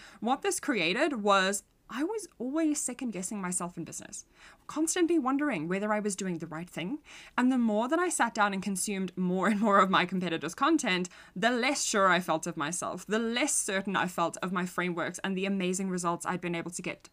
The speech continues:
for my clients. And the funny thing was that things were going really well for me, and I was still actually managed to get myself into a space where I would spiral emotionally because I was somehow not keeping up with the latest thing with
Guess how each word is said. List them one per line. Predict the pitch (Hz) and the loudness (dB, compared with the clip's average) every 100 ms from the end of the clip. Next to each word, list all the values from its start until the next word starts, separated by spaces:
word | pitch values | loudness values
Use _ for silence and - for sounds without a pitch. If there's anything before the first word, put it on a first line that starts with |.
| _ | _
for | 170 160 | -8 -8
my | 165 180 | -6 -6
clients. | 196 320 - - - - - - | -2 -4 -4 -8 -8 -12 -16 -2
And | 233 | 0
the | 226 | 2
funny | 254 262 | 0 0
thing | 233 202 | 0 0
was | 254 202 185 | 2 2 0
that | 185 185 175 - _ | 4 4 4 -2 _
things | 226 254 | -4 -2
were | 339 | 2
going | 339 311 | 4 4
really | 285 311 | 4 4
well | 240 | 4
for | 302 294 | 2 0
me, | 208 113 - | 0 2 2
and | 233 | 2
I | |
was | 233 - | 2 -4
still | - 247 247 262 - - | -2 0 0 -2 -4 -2
actually | 226 - - 220 | 0 -2 -2 0
managed | 202 196 233 - | 4 4 2 -4
to | - | -4
get | 208 | -2
myself | 202 190 185 185 - | -2 -2 0 -2 0
into | 220 220 | -2 0
a | 202 | -2
space | - 175 190 - | -2 -2 -2 0
where | - | 0
I | - | 2
would | 254 | 0
spiral | - - 233 311 330 185 | -4 0 0 2 2 0
emotionally | - 220 214 285 - 339 175 98 - - - - | 0 0 0 -2 -2 -2 -2 -4 -6 -12 -12 -6
because | 240 254 - | -2 0 2
I | 214 262 | 2 2
was | 240 233 233 226 | 0 -2 -4 -6
somehow | - 254 262 | -2 0 2
not | 247 220 254 | 0 0 0
keeping | - 269 240 | -2 -6 -2
up | 247 233 | -2 -2
with | 214 | -2
the | 214 | -2
latest | 196 196 220 - | 0 -2 -2 -2
thing | 202 202 - - | -2 -4 -8 -8
with | 180 190 | -6 -6